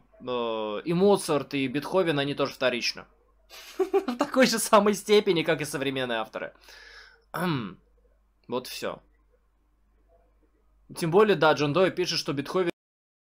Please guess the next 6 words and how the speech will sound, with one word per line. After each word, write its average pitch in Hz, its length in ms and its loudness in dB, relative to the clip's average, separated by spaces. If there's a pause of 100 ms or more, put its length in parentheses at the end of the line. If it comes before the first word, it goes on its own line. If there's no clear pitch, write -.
(500)
в 139 120 -2
свое 127 240 -4
время 113 280 -6
тоже, 170 500 -4
тоже 135 220 -8
правильно. 110 480 -10